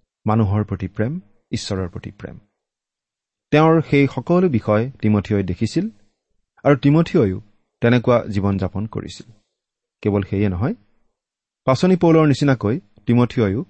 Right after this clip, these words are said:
তাৰণা আৰু দুখ ভোগ কৰিবলৈ কুণ্ঠাবোধ কৰা নাছিল। তাৰণা আৰু দুখ ভোগ, এইবোৰ এৰাই চলিবলৈ তিমথিয়ই চেষ্টা কৰা নাছিল।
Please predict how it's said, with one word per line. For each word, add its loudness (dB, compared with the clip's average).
তাৰণা 2
আৰু 0
দুখ -2
ভোগ -2
কৰিবলৈ -2
কুণ্ঠাবোধ -4
কৰা -6
নাছিল। -12
তাৰণা 0
আৰু -4
দুখ -8
ভোগ, -18
এইবোৰ 2
এৰাই 2
চলিবলৈ -2
তিমথিয়ই -2
চেষ্টা -12
কৰা -12
নাছিল। -18